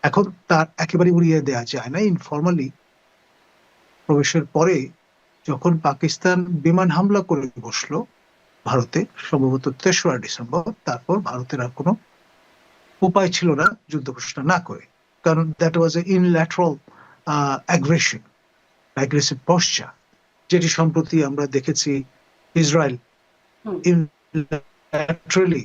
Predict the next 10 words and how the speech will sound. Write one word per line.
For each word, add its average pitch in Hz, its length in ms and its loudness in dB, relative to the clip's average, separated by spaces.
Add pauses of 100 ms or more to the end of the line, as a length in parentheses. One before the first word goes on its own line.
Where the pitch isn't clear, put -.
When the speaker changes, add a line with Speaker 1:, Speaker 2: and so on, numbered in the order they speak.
(160)
Speaker 1:
অ্যাকশনে 139 400 -6
গেছে 131 320 -2
against 127 560 -2
ইরান, 151 340 0 (680)
সেরকম 175 380 0
একটা - 180 -16
বিষয়। - 360 -6 (440)
তো 202 60 -4
যাই 226 200 4
হোক, 240 160 2